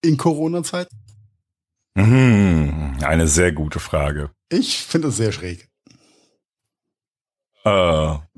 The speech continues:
Speaker 2: schräg in welchem Sinne?
Speaker 1: Äh, für mich persönlich schräg, ähm, denn ich bezeichne Deutschland immer noch als Kreditkartendiaspora. Äh,
Speaker 2: Ja.
Speaker 1: auf der anderen Seite, ähm, ist die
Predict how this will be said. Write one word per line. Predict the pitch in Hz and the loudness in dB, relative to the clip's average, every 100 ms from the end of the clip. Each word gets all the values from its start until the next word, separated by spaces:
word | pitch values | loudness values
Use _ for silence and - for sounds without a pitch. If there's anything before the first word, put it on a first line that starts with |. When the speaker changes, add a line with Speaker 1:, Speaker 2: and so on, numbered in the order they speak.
| 60 62 78 95 95 | -20 -18 -18 -16 -10
Speaker 2:
schräg | 107 - 135 - | -6 -2 0 0
in | 107 | 0
welchem | 104 101 98 | 0 0 0
Sinne? | 107 87 80 _ _ _ _ _ _ _ _ _ - | 0 -2 -6 _ _ _ _ _ _ _ _ _ -2
Speaker 1:
Äh, | 147 143 | 2 2
für | 131 180 | 4 2
mich | 240 - | 2 0
persönlich | 143 165 208 139 | 0 2 0 -2
schräg, | - 131 185 - | -2 -4 -4 -8
ähm, | 147 151 151 143 | -6 -2 -2 0
denn | 139 139 135 135 131 | 0 2 2 0 -2
ich | 127 - | -8 -12
bezeichne | - 120 123 - | -6 -2 -2 -4
Deutschland | 123 123 135 | -4 -2 0
immer | 117 123 | 0 -2
noch | 117 | -2
als | 117 - | -6 -6
Kreditkartendiaspora. | 120 110 - 143 139 139 139 135 180 170 220 _ _ _ - _ _ _ _ _ _ _ _ _ _ _ _ - | -4 -4 -2 -2 0 0 0 -2 -6 -8 -10 _ _ _ -20 _ _ _ _ _ _ _ _ _ _ _ _ -6
Äh, | |
Speaker 2:
Ja. | 160 147 143 135 120 87 120 | -2 0 2 2 4 2 0
Speaker 1:
auf | 127 127 | -2 -2
der | 139 | 0
anderen | 156 | 0
Seite, | 143 139 143 151 139 147 135 131 131 | 2 2 2 2 2 0 -2 -2 -2
ähm, | 127 127 131 131 | 0 0 0 -2
ist | 127 143 - - | -4 -8 -8 -6
die | 131 123 120 | -4 -2 -6